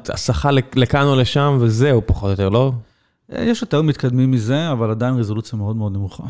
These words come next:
Speaker 2: זאת אומרת, גם
Speaker 1: אתה
Speaker 2: ה-
Speaker 1: רואה גושים, אתה רואה בלאבס.
Speaker 2: נכון, בלאבס, נכון,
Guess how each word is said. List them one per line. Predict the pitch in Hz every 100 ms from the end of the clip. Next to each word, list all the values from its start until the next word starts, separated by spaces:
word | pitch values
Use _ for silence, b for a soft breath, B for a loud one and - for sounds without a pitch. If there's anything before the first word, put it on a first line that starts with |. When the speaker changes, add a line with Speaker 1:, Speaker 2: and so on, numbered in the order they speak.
| B B
Speaker 2:
זאת | 117
אומרת, | 117
גם | 123 143
Speaker 1:
אתה | 143
Speaker 2:
ה- |
Speaker 1:
רואה | 151
גושים, | 214 190 - 160
אתה | 110
רואה | 131
בלאבס. | 135 165 104 98 - 127
Speaker 2:
נכון, | 120 110 101
בלאבס, | 101 95 95 - -
נכון, | 110 -